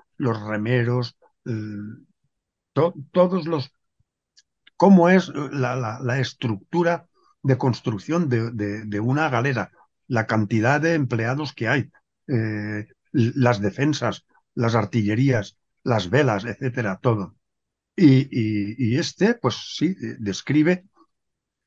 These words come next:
es, es un relato una, un poco curioso porque llega a Chipre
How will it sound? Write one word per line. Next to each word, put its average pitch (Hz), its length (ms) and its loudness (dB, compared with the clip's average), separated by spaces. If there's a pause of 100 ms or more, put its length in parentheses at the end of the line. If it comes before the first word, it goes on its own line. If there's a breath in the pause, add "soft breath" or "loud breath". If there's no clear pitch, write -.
(120)
es, 139 240 -6
es 117 160 -4
un 123 260 0
relato 139 380 0
una, 110 380 -6 (160)
un 107 160 -4
poco 117 260 -4
curioso 143 420 0
porque 135 300 0
llega 127 440 0 (420)
a - 140 0
Chipre 185 540 2